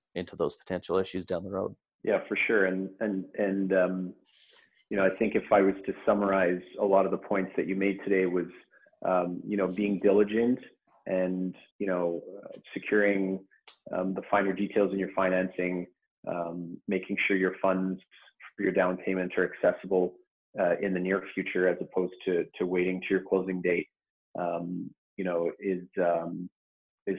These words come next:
Speaker 2: highly recommended in times like these, so that you have that extra security and knowledge that,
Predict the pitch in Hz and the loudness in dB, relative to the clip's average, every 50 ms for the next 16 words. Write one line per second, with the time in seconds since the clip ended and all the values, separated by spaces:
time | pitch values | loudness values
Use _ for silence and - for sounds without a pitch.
0 | - - 98 98 95 101 98 95 95 87 - - 98 92 92 87 90 101 117 123 | 0 4 4 6 6 4 4 4 4 4 4 2 0 -2 0 0 0 0 2 2
1 | 120 107 98 - 98 98 98 95 95 98 85 - - 98 95 110 135 139 - - | 2 2 2 2 2 2 2 2 2 0 0 0 -2 -2 0 0 0 -2 -2 -2
2 | 107 95 95 92 90 - - - - _ _ _ - 98 92 98 92 95 98 90 | 0 2 4 4 2 2 -2 -12 -20 _ _ _ -4 2 2 2 4 6 6 6
3 | 92 92 - - - - - - - 92 - - - 92 90 87 92 92 87 87 | 6 4 2 0 -2 -2 -4 -2 -2 -6 -6 0 2 2 2 4 2 0 -2 -2
4 | 87 85 87 87 90 87 92 - - - - 87 85 | 0 0 0 0 0 -2 -2 -6 -6 -2 0 0 0